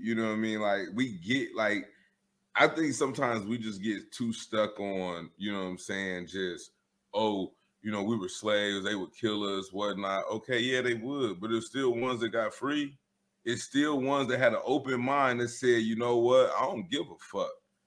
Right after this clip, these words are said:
I, I'ma die what it is that I, I want. I wanna be a free man. I'ma die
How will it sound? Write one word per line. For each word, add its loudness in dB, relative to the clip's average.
I, 0
I'ma 2
die 6
what 2
it -4
is 6
that 4
I, 2
I 4
want. 0
I 4
wanna 2
be -2
a -4
free -2
man. 2
I'ma -2
die 2